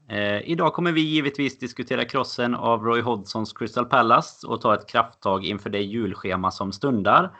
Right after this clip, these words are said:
Men innan vi sätter igång med det så vill jag i vanlig ordning påminna om och slå ett slag för den svenska officiella supporterklubben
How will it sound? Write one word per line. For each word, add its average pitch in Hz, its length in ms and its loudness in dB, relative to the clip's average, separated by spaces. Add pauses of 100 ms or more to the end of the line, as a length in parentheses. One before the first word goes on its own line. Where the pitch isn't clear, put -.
(420)
Men 143 300 2
innan 147 300 0
vi 147 80 -2
sätter 151 240 -2
igång 151 260 0
med 143 100 2
det 139 220 2
så - 180 -8
vill 127 220 0
jag 123 160 2
i 127 40 -2
vanlig 120 340 2
ordning 117 480 0
påminna 107 480 0
om 110 180 0
och 113 180 -6
slå 110 260 -2
ett 110 80 -4
slag 113 380 0
för 120 100 -2
den 113 160 2
svenska 110 400 -2
officiella 104 460 -2
supporterklubben 101 840 -2